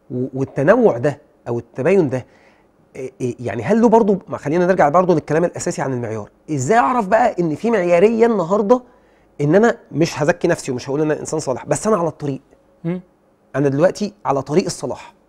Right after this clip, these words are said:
Speaker 1: أنا عايز معيار. برضو معلش، إحنا في، إحنا بنتكلم في أسوة، فأنا عايز معيار أقول دي أنا كده،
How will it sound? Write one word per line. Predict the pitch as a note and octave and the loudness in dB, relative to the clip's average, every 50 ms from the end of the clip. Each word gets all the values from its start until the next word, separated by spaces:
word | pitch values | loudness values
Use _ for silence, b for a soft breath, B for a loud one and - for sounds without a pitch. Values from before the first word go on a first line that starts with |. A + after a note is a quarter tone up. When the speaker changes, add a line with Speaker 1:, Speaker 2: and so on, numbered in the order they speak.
| - | -12
Speaker 1:
أنا | - B2+ | -6 -4
عايز | E3 A3+ A3 | -2 0 0
معيار. | A3+ - A#3 D4+ - - - _ _ - | 2 4 4 2 2 -2 -12 _ _ 0
برضو | D#3+ G3 F#3 F3+ | 0 0 0 0
معلش، | C3+ G2+ E3 G#3 - - | -2 -2 -2 -4 -4 -6
إحنا | - - C3 | -12 -12 -12
في، | - - - | -12 -12 -12
إحنا | - - C#3 | -10 -8 -6
بنتكلم | C3 C3 - G3 G3 | -4 0 0 0 0
في | - - E3 | 0 -4 -6
أسوة، | E3 - - G2+ _ b b b b b b b b | -8 -8 -10 -16 _ b b b b b b b b
فأنا | - C3 A#2 | -4 0 4
عايز | D#3+ G3 F3 | 4 4 4
معيار | F3 D#3 A2+ D3+ D3+ D#3 F#3 A3+ - - - _ _ - | 4 2 2 4 4 4 4 2 0 -2 -8 _ _ -10
أقول | - - F3 G#3 G3+ E3 | -6 -4 -2 -2 -2 -4
دي | D3 D#3+ F3 A3 A3+ - _ _ _ _ - | -6 -4 -4 -4 -6 -6 _ _ _ _ -4
أنا | D3 D#3+ G3+ A#3 B3+ A#3+ - - _ | 0 2 4 4 4 2 -2 -4 _
كده، | - F#3 F#3 A#3 C4+ - | 4 6 6 6 4 2